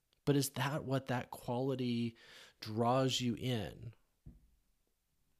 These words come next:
And so for those that are looking for a partner, it's one of those that it's like, okay, what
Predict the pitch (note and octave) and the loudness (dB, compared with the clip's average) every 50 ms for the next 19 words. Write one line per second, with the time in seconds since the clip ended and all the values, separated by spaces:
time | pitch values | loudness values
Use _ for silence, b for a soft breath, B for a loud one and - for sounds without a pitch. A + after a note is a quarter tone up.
0 | _ _ _ _ _ _ _ _ _ _ _ _ _ _ _ _ _ _ _ _ | _ _ _ _ _ _ _ _ _ _ _ _ _ _ _ _ _ _ _ _
1 | _ _ _ _ _ _ _ _ _ _ _ _ _ _ _ _ _ - - C3 | _ _ _ _ _ _ _ _ _ _ _ _ _ _ _ _ _ -10 -2 0
2 | C#3 C#3 C3+ - D#3 D3+ D#3 D3+ D3+ D3+ D3 - - D3 B2+ B2 - B2 C3 D3+ | 0 0 2 2 4 8 8 10 10 8 8 6 2 0 2 4 4 6 6 6
3 | E3 D#3+ - E3+ E3 E3 D#3+ D3+ B2 A2 A2 A#2 C#3+ D3 - - C3 A2+ G2+ F2+ | 4 4 2 4 4 6 6 6 4 4 4 2 0 0 0 -2 0 0 0 -2
4 | F#2 - - - - - D3+ E3 E3+ D3+ B2 G2+ G2 F#2+ G2 A2 A#2 _ _ _ | -4 -6 -10 -4 0 2 4 4 4 4 4 2 -2 -6 -8 -8 -12 _ _ _
5 | _ _ _ A#2 A2+ G#2+ - - - F#2+ - - - - - - A2+ - - _ | _ _ _ -4 -4 -4 -4 -4 -4 -4 -4 -4 -8 -14 -14 -14 -16 -18 -18 _
6 | _ _ _ _ _ _ _ _ _ _ _ _ _ _ _ _ _ _ _ _ | _ _ _ _ _ _ _ _ _ _ _ _ _ _ _ _ _ _ _ _
7 | _ _ _ _ _ _ _ _ _ _ _ _ - - _ _ _ _ _ - | _ _ _ _ _ _ _ _ _ _ _ _ -20 -20 _ _ _ _ _ 0
8 | C#3+ C#3+ - - C#3+ C3 B2 B2+ D3 D3+ C#3+ - C3+ C3+ C3 C3+ - - C3+ B2+ | 0 0 0 -4 -4 -2 -2 0 0 0 0 0 0 2 2 0 0 -2 -2 -2
9 | B2+ B2 - - A#2+ A#2 - - - F#2+ C3 - - - D#3+ D3 G#2 - - _ | -2 -2 -2 -2 -4 -4 -6 -6 -8 -8 -8 -6 -6 -6 -4 -4 -6 -6 -10 _
10 | _ _ _ _ _ _ _ _ _ _ _ _ A2 G#2 G#2+ A#2 A#2 B2+ C#3 B2+ | _ _ _ _ _ _ _ _ _ _ _ _ -8 -4 -2 0 2 2 2 2
11 | - D3+ | 0 -4